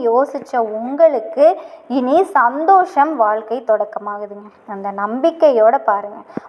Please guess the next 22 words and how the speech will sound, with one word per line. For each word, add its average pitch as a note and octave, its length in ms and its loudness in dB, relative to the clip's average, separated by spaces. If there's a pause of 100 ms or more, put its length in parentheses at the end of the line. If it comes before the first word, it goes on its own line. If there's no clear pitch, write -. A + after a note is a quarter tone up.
(120)
முதல்ல C#4 500 4
திருஷ்டினா C#4+ 720 2
என்னங்க? G#3 380 -2 (200)
பார்வை. G#3+ 560 0
கண் C#4 380 0
திருஷ்டின்னு C#4+ 480 -6
சொல்லலாம் G#3 520 -4 (140)
இல்லையா? G#3+ 360 0 (500)
"கண் D#4 400 0
பார்வை C#4 420 2
தான் C4 260 2
பொல்லாத C4 600 4
கண்ணுப்பா" A3+ 540 2
அப்படின்னு G#3+ 340 -8
சொல்லுவோம் A3 400 -4
இல்லையா? G#3+ 280 0 (220)
அதுதான். G#3+ 400 -4 (100)
கேந்திரம் D#4+ 640 4
அப்படின்னா G#3 420 0
நம்ம A3 500 0
வாழ்க்கையில D4+ 520 -2
இருக்கக்கூடிய G#3+ 720 -4